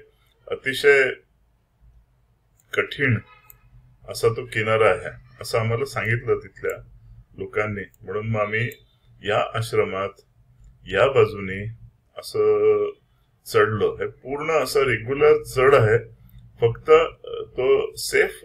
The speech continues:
आहे कारण, अ, दगडांचा, अ, जिना तयार झालेला आहे, असे विविध आकाराचे दगड, त्यामुळे दगडांवरनं पावलं ठेवत ठेवत वरती जाणं काही अवघड नाही.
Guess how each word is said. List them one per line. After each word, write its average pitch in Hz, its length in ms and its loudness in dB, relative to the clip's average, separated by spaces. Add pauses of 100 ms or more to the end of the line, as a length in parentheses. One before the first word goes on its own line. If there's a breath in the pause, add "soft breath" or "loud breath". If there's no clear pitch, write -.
(120)
आहे 107 240 0 (640)
कारण, 131 380 0
अ, 139 320 -4 (200)
दगडांचा, 135 920 2 (1300)
अ, 98 320 -2 (260)
जिना 139 420 2 (120)
तयार 143 240 6
झालेला 101 420 4
आहे, - 180 -14 (640)
असे - 220 -6
विविध 113 380 -4
आकाराचे 113 540 0
दगड, 110 420 2 (420)
त्यामुळे 117 200 -4
दगडांवरनं 120 680 2
पावलं 107 460 -2
ठेवत 120 320 -2
ठेवत 123 400 -6 (800)
वरती 104 340 -2
जाणं 110 360 0
काही - 320 -4
अवघड 117 360 4
नाही. 107 220 -2